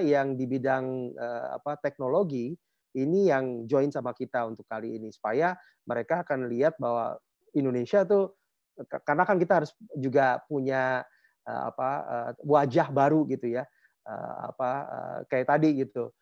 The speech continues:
Saya, eh, apa, biasanya, apalagi waktu saya masih di Rut B U M N, eh, apa, eh, sebelas tahun yang lalu gitu, itu tampilannya beda. Sekarang Pak pakai kaos, pakai jeans, pakai apa, kelihatan harus tampil lebih muda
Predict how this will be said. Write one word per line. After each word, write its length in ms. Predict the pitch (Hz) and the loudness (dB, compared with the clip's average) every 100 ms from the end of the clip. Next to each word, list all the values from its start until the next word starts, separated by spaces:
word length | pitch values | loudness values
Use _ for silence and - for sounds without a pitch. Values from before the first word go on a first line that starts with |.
| _ | _
Saya, 480 | - 123 156 156 143 | -2 4 6 6 2
eh, 320 | 123 123 120 131 - | 0 0 -2 -4 -4
apa, 160 | 147 | -4
biasanya, 720 | 131 127 120 127 139 160 147 - _ _ | 0 0 0 -2 0 0 0 -6 _ _
apalagi 400 | 123 135 127 165 | 2 4 6 8
waktu 240 | 143 135 | 6 4
saya 160 | 131 156 | -2 0
masih 240 | 135 - | 0 -4
di 160 | 120 127 | -2 -2
Rut 160 | 127 | -2
B 80 | 131 | -2
U 80 | 123 | 0
M 240 | 123 127 | 0 0
N, 240 | 147 160 143 - | -2 -2 -4 -6
eh, 520 | 127 123 120 123 120 123 | -6 -4 -4 -2 -2 -4
apa, 240 | 139 139 156 _ _ _ _ | -4 -4 -6 _ _ _ _
eh, 420 | 113 117 117 120 120 | -6 -4 -2 -2 -4
sebelas 320 | - 123 127 | -4 0 0
tahun 240 | - 123 131 | 2 0 2
yang 80 | 127 | 2
lalu 400 | 147 156 139 127 | 6 6 4 2
gitu, 80 | 127 | -4
itu 180 | 123 180 180 - _ _ | 2 2 2 -4 _ _
tampilannya 480 | 131 139 147 151 | 2 4 4 6
beda. 320 | 175 175 165 131 | 6 6 6 2
Sekarang 240 | 143 165 | 0 2
Pak 160 | 185 175 | 0 -2
pakai 180 | 143 139 | -2 0
kaos, 240 | 131 156 | 4 4
pakai 320 | 170 139 139 127 | 4 -2 -4 -2
jeans, 400 | 135 165 170 - | 4 4 4 -4
pakai 640 | 127 - 135 131 131 131 - _ _ _ _ _ | -10 -2 0 2 2 2 -2 _ _ _ _ _
apa, 320 | 117 117 147 151 | -8 -2 -2 0
kelihatan 480 | 156 139 135 143 135 | 2 2 4 0 2
harus 160 | 135 135 | -4 0
tampil 480 | 131 127 139 131 135 | -2 0 0 0 -4
lebih 240 | - 143 147 | -4 0 4
muda 320 | 180 170 139 | 6 6 4